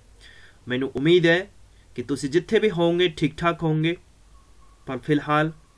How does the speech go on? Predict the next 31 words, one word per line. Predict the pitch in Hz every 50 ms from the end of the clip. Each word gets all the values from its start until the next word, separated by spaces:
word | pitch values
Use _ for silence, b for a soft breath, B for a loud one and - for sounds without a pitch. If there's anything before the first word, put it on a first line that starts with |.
| - - 120
ਮੈਂ | 120 127 135
ਵੀ | 147 151
ਠੀਕ | 147 - 143 123 - - -
ਹੋ | 127 120 113
ਰਿਹਾ। | 113 107 101 98 104 - - - - - - - _ _ _ _ - _ b b b b b b b b b - -
ਆਵਾਂਗੇ | 127 139 151 165 175 180 185
ਮੈਦਾਨ | 180 160 147 143 135 135 131
'ਚ, | 127 - - - - - - _ _ _ _ _
ਠੀਕ | - 135 123 - 160
ਹੈ, | 160 165 160 156 b b b b b b b b b b b b b _ _ _
ਤੇ | 160 156 156
ਪੂਰੇ | 156 - 160 165 165
ਬੱਟ | 143 117 143 - - 170
ਕੱਢ | 156 170 160 160
ਦਾਂਗੇ | 165 165 170 170 170
ਮੈਂਸੂਰੇਸ਼ਨ | 170 156 151 139 139 - 160 147 147 - - 151 143 135
ਦੇ। | 147 139 135 b b b b b b b b b b b b b b - _ - _ _ - -
ਜਿਵੇਂ | - 151 180 214
ਕਿ | 202 214
ਤੁਹਾਨੂੰ | 220 233 233 233 233
ਪਤਾ | 220 214 196 - 214
ਹੈ | 220 226
ਕਿ | 220 -
ਪੰਜਾਬ | 226 - 196 185 175 160 170 175 190 196
ਪਟਵਾਰੀ | - - 175 156 165 160 160 156 160 175 185 175 - -
ਕ੍ਰੈਸ਼ | 175 160 156 156 156 -
ਕੋਰਸ | - 165 165 165 156 - - - -
ਇਹ | 147
ਚੱਲ | 151 - 143 139 147
ਰਿਹਾ | 156 170 170 165 165
ਹੈ | 165